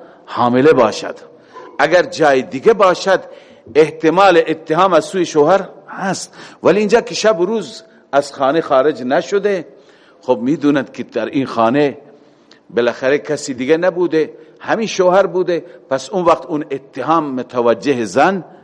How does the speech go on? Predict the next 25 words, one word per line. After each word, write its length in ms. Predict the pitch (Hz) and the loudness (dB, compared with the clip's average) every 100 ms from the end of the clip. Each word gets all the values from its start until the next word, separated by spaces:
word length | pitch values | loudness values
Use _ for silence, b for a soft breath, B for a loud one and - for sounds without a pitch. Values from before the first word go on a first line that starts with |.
| - | -10
نمیشه. 480 | 98 131 117 98 139 | 0 0 0 -2 -6
به 120 | 139 | -6
این 140 | 226 - | -8 -2
خاطر 480 | 160 151 160 151 - B B B | 2 2 2 -2 -4 B B B
احتیاط 500 | 131 110 143 151 117 | -8 -4 2 2 2
در 160 | 123 | 0
همین 320 | 104 123 156 143 | -2 -4 -2 -2
است 140 | 127 | -6
که 100 | - | -10
عده 280 | 113 92 139 | -10 -2 0
را 100 | 123 | 0
همینجا 440 | 110 127 117 139 B B 95 | -4 -4 -2 -4 B B -8
بگذارند. 440 | 110 101 95 90 | -6 -6 -6 -2
یا 160 | 139 233 | 2 4
اگر 180 | 247 240 | 4 0
طلاق 460 | - 214 208 208 | 2 4 4 2
بائن 420 | 165 147 156 165 156 | 0 2 2 2 2
باشد، 420 | 151 147 175 185 - - b b b b | 2 2 0 -2 -6 -20 b b b b
بازم 440 | 117 208 233 214 175 | 0 2 4 0 0
احتمال 500 | 156 156 156 156 147 | -2 0 2 4 4
هست 200 | 151 - | 0 -2
که 100 | 135 | -8
شوهر 340 | - 143 156 | 0 2 2
پشیمان 680 | 131 - 127 - 143 190 196 | 0 -6 -8 -6 -4 -2 -2
بشه، 360 | 175 - 185 | -4 -6 -8